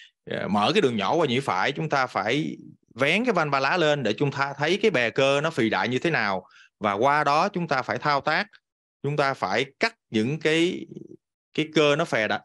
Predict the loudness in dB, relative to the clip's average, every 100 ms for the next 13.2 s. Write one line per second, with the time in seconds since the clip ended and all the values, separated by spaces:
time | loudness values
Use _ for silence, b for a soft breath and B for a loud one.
0 | -2 0 2 0 -2 -4 B B -2 0
1 | 0 -2 -2 -2 -2 -2 -4 0 0 0
2 | -2 -4 -4 -2 0 0 -4 B B B
3 | -4 -2 0 0 0 0 -2 0 0 0
4 | 2 2 2 0 -2 -2 -4 -4 _ _
5 | _ 0 2 2 -2 -2 0 2 0 0
6 | 0 -2 -2 -4 -4 -2 0 0 0 0
7 | 0 0 0 2 2 2 0 2 0 -4
8 | -8 _ _ -10 -8 -6 -2 -4 -2 -2
9 | 0 0 -2 -2 -4 -4 -4 0 0 2
10 | -2 -2 -4 -4 -4 -6 -6 -2 0 0
11 | -4 B B -2 -2 -2 -4 -2 -2 -2
12 | -6 _ _ -14 -6 -2 -2 -2 -4 -2
13 | -2 -2